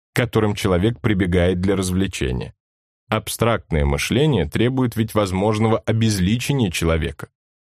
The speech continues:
Сомнение и отчаяние принадлежат таким образом к совершенно различным сферам, приводят в движение совершенно различные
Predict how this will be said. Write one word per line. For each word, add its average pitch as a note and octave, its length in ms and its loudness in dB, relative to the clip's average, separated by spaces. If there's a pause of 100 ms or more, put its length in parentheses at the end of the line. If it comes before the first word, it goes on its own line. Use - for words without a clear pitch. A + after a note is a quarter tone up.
(560)
Сомнение A2 800 0
и - 140 -4
отчаяние F2+ 920 -2 (480)
принадлежат A2+ 720 2
таким F2+ 340 0
образом C#2+ 440 -2
к - 40 -10
совершенно B2+ 640 0
различным C#3 680 -2
сферам, E2+ 560 -4 (420)
приводят B2 460 0
в F#2+ 100 -2
движение A#2+ 580 2
совершенно A#2+ 680 0
различные C#3 680 0